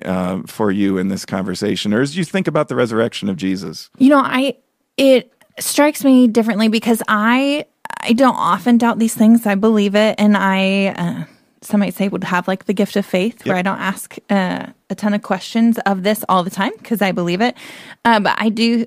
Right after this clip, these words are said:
Speaker 2: also think that it would be unwise not to look into these things
Speaker 1: Mm-hmm.
Speaker 2: and to be smart about it. And so I think that that's so cool. For me, the mic drop moment today was question five was, uh, "What's the biggest evidence?" And I think that, uh, your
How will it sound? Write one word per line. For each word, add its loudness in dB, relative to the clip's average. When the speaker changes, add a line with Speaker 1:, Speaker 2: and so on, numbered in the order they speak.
Speaker 2:
also 0
think -2
that 2
it 4
would 0
be 0
unwise 0
not -4
to 0
look -4
into -6
these -10
things -8
Speaker 1:
Mm-hmm. -16
Speaker 2:
and -4
to -4
be -2
smart -6
about -4
it. -6
And -4
so -4
I 0
think -4
that -6
that's -6
so -4
cool. 0
For 2
me, 2
the 2
mic 0
drop -2
moment -4
today -2
was -6
question 0
five -2
was, -2
uh, -4
"What's -4
the -4
biggest -8
evidence?" -14
And 4
I 0
think -4
that, -2
uh, -4
your 0